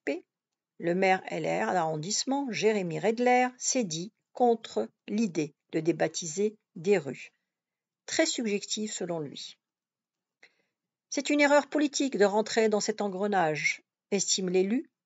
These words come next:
qui met aussi en avant l'horreur administrative que représente un tel changement pour les riverains. Jérémy Redler, élu maire début novembre à la faveur de l'élection au Sénat de son prédécesseur, Francis Spinner,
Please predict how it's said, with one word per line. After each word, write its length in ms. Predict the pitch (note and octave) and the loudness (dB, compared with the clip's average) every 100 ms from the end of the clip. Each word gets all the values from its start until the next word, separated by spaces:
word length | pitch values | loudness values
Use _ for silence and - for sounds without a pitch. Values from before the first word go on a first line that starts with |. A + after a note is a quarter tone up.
| _ _ | _ _
qui 180 | - A#3+ | 0 2
met 180 | C4 | 4
aussi 300 | C4+ B3+ - | 4 2 2
en 220 | C4+ A3+ A3 | 2 4 4
avant 380 | G#3 F#3+ G#3+ - | 4 4 2 2
l'horreur 640 | F#3 A#3+ A3+ G3 F3 F3 | 4 4 6 4 2 2
administrative 920 | A3 G#3+ G#3 G#3 - A3 G#3+ A#3 A#3 | 0 2 2 0 -2 -4 -2 -4 -4
que 100 | - | -4
représente 580 | F#3 G3 - G3 G3 G#3 | -4 -4 -2 -2 -2 -2
un 80 | E3+ | -2
tel 200 | - G#3 | -2 -4
changement 540 | - F#3 E3+ F3 F3+ - _ - | -2 -4 -4 -6 -8 -10 _ -6
pour 140 | G#3 | -2
les 100 | F#3 | 0
riverains. 460 | D#3+ F3 - D#3 - _ _ _ _ _ _ - - _ _ _ | -2 -6 -8 -14 -14 _ _ _ _ _ _ -20 -20 _ _ _
Jérémy 360 | A3 D4 D#4 D4+ | 2 6 6 6
Redler, 400 | A3 F#3+ B3+ D#4 B3 | 4 4 4 4 4
élu 260 | F#3+ F3 D#3+ | 0 0 0
maire 340 | D#3+ D#3 D#3 | 0 0 -2
début 320 | D3+ D#3+ D3+ | -8 -8 -6
novembre 480 | E3 E3+ A3 A3+ F3+ | -4 0 2 2 2
à 60 | D3+ | -2
la 100 | D3+ | -2
faveur 480 | - F3+ F3 F3 | 0 0 4 2
de 80 | D#3 | 2
l'élection 580 | D3+ D#3+ D#3+ - F3 - | -2 -4 -4 -6 -6 -6
au 60 | D#3+ | -4
Sénat 440 | - G3+ G3+ F#3 | -2 0 4 2
de 80 | D3 | 2
son 200 | - D#3+ | -6 -8
prédécesseur, 840 | - D3 D#3 - A#3 C#4+ C#4+ D4 _ _ _ _ | -8 -6 -4 -2 0 0 0 -2 _ _ _ _
Francis 460 | - F3+ E3 E3 - | -10 -4 -4 -2 -2
Spinner, 640 | - - F#3+ A#3+ B3+ B3+ | -2 -4 -4 0 0 0